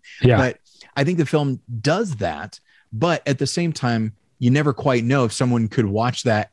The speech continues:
Speaker 2: and just genuinely laugh, uh,
Speaker 1: Right.
Speaker 2: about, like,
Speaker 1: Yeah.
Speaker 2: I, I can't imagine anyone watching and be like, "Yeah, that's how they talk."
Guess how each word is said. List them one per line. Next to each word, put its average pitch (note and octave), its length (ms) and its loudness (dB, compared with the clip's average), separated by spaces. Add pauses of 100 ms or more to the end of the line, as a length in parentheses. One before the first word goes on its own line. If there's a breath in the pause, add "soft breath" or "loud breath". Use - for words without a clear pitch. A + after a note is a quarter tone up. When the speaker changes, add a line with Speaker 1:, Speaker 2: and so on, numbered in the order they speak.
Speaker 2:
and A2 180 0
just G#2 260 -4 (1700)
genuinely B2+ 720 2
laugh, F#2 680 -6 (520)
uh, A2 180 2
Speaker 1:
Right. A#2+ 180 2
Speaker 2:
about, G#2+ 240 0
like, G#2 320 0 (180 loud breath)
Speaker 1:
Yeah. A#2 200 4
Speaker 2:
I, F3 100 2
I F#3 60 2
can't B3 220 2
imagine F#3 320 2
anyone D#3+ 280 0
watching B2 340 0
and A#2+ 80 0
be B2 60 6
like, G#2+ 160 4
"Yeah, F#3+ 160 6
that's E3+ 300 2
how F#3 140 4
they F3 160 6
talk." D#3 380 2